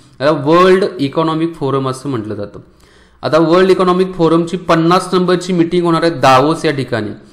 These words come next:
कधी ते कधी? एकवीस ते चोवीस जानेवारी दोन हजार वीस या चार दिवसामध्ये ही meeting होणार आहे. आणि जगातील सर्वात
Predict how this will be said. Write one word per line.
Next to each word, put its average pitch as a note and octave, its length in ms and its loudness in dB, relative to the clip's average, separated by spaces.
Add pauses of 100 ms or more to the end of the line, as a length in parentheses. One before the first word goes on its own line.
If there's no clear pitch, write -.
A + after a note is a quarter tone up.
(220)
कधी D#3+ 220 2
ते F3+ 140 4
कधी? E3+ 260 2 (360)
एकवीस D#3+ 560 -4
ते F#3 80 4
चोवीस E3 540 0
जानेवारी D#3 380 0
दोन D3 160 -2
हजार D3 260 -2
वीस C#3 400 -4 (480)
या D#3+ 280 2 (400)
चार E3+ 220 4
दिवसामध्ये D3+ 520 -2
ही D#3 60 0
meeting C#3 320 -4
होणार A2 240 -4
आहे. G#2+ 180 -6 (340)
आणि B2 120 -6
जगातील F3 640 0 (320)
सर्वात D#3+ 540 2